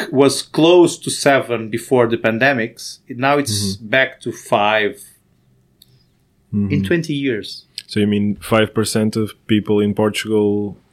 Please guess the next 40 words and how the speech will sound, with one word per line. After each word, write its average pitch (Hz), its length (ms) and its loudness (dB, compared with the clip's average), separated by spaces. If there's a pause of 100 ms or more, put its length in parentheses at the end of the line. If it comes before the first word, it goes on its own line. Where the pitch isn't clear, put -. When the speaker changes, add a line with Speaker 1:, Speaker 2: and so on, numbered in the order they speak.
Speaker 1:
Are 120 260 4
doing 120 160 -12
Speaker 2:
consume 110 600 4
fitness 95 540 -4
Speaker 1:
Exactly. 101 480 -2 (320)
Speaker 2:
products 92 360 -2
or 85 80 -8
services, 85 460 -12
right? 85 220 -8
Mm-hmm. - 140 -12
Speaker 1:
That's 127 200 -2
a - 40 6
problem, 143 440 4
man. 87 200 -10 (720)
Speaker 2:
Yeah. 170 200 -4 (220)
Speaker 1:
That's 139 180 0
a 135 40 4
Speaker 2:
That's 123 80 -10
Speaker 1:
problem. - 300 2
Speaker 2:
very 95 120 0
little. 90 260 -2
Speaker 1:
That's 127 200 -2
a - 40 2
problem. 87 460 -2
Speaker 2:
Mm-hmm. 92 260 -10
Speaker 1:
And 110 160 -6
so, 127 800 2
uh, 117 300 4 (540)
the 127 200 -2
Speaker 2:
But 98 140 -2
Speaker 1:
o- 156 80 6
Speaker 2:
there's 104 180 4
also 92 340 -2
a 90 180 -6 (160)
huge 107 720 -2 (380)
market 98 640 0
to 95 160 -8
tap 92 320 -4
into, 90 320 -4
right? 82 220 -12